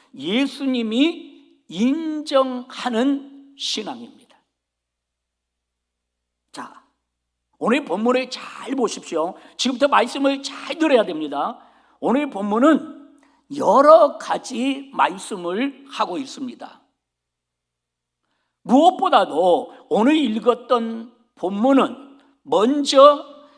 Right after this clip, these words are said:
믿음과 기도에 대한 이야기를 한다고 할 수 있습니다.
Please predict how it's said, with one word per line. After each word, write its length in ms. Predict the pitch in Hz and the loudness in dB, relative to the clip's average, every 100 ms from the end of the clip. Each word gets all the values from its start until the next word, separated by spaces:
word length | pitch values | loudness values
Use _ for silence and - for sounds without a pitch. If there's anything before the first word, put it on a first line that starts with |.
| _ _ | _ _
믿음과 1500 | - 180 311 339 349 320 294 277 247 269 285 302 - - _ _ | -10 -6 -6 -6 -6 -4 -4 -2 2 4 2 0 -6 -20 _ _
기도에 680 | - - 294 403 339 269 220 | -6 -6 -4 -4 -2 -2 -4
대한 440 | 202 208 226 277 | -2 -2 -4 -12
이야기를 960 | 170 185 151 160 139 196 277 - - _ | -4 -2 -2 -4 -4 -2 -4 -8 -20 _
한다고 400 | - 185 151 135 | -14 -8 -8 -6
할 120 | 131 | -10
수 140 | 139 135 | -10 -12
있습니다. 520 | - 131 107 _ | -14 -20 -20 _